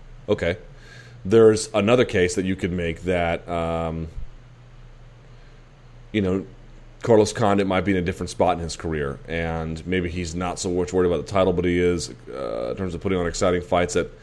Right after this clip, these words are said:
you know, he still thinks he can win, but, you know, could fight in a more fan-friendly style and make some more money. Uh, in that case, I think that'd be a fun fight for people to watch, but I would just be a little bit skeptical about what you'd get a second time around being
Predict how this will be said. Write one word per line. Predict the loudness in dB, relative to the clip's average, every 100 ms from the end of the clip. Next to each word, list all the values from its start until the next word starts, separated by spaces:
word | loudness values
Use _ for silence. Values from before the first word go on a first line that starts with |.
| -20 -20 -20 -6
you | 0
know, | 2
he | 4
still | 6
thinks | 6 2
he | -4
can | 2
win, | 6 8 8 4
but, | 2 2 0 -12 -4
you | 0
know, | 0
could | -2 -10 -12 -2
fight | 4 4
in | 4
a |
more | 0 0
fan-friendly | 2 0 0 -2 -2
style | 0 2 4 2
and | -2 -10 -16 -18 -6
make | -2 0
some | 0
more | 0 2
money. | 2 2 -2 -8 -18 -18 -18 -20 -8
Uh, | 0 2 0 0
in | 4
that | 6 6
case, | 6 4 4 -2 -10 -18 -20 -20 -20 -16 -8
I | -4
think | -2 0
that'd | 0 0
be | 0 2 0 -2 -6 -18 -20 -20 -20 -20 -20 -20 -20 -20 -12 -8
a |
fun | -2 0
fight | 2 2
for | 2 4 4 4 -4 -14 -4
people | -2 0
to |
watch, | 2 6 6 4 0
but | -2 -2 -12 -20 -16 0
I | 4
would | 4
just | 4 2 4
be | 4
a |
little | 4 4 6 6 4
bit | 2
skeptical | 4 4 4 4 6
about | 8 8
what | 6
you'd | 4
get | 4 4
a |
second | 2 -2
time | 0 0
around | 2 2 0 -2 -2
being | -2 -2 -2